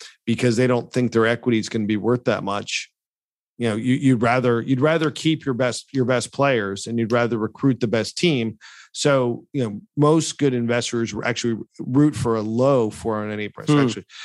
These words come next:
Speaker 1: publicly, we want the most fair third-party value four oh nine A price.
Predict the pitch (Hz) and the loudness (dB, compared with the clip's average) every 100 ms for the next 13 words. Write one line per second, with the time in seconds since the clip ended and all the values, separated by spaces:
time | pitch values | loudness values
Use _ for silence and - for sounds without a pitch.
0 | - - - 156 156 160 143 127 117 117 | -18 -20 -4 0 2 2 2 0 0 -6
1 | _ 127 127 123 123 113 - - 147 147 | _ -6 -4 -2 0 0 -2 -2 2 4
2 | 143 139 131 _ _ _ _ _ - 151 | 2 0 -4 _ _ _ _ _ 0 0
3 | 131 143 139 123 123 120 120 117 117 113 | 2 -2 -2 0 0 2 0 0 0 2
4 | 110 110 117 110 101 98 - | 2 2 0 0 -2 -2 -6